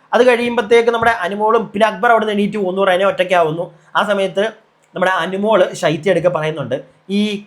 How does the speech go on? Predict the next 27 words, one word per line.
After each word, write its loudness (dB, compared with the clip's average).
കഴിഞ്ഞ 0
ദിവസം 0
ഫാമിലിയെ 0
കൊണ്ടിരുന്ന -2
പരിപാടി 2
ഉണ്ടല്ലോ, -4
അപ്പം -2
അനു-, -2
രണ 2
പറയുന്നത് 0
കേട്ടു, -2
രണയ്ക്ക് 2
ബോയ് 4
ഫ്രണ്ട്, -4
എല്ലാം 2
ബോയ് 2
ഫ്രണ്ടാണ്. -2
ഈ, -6
ഈ, -10
ആയിക്കോട്ടെ 2
മോളെ, -2
പക്ഷേ -2
ജനിപ്പിച്ച -4
സ്വന്തം -2
ഉമ്മ, 0
വാപ്പയെ 0
വിട്. 0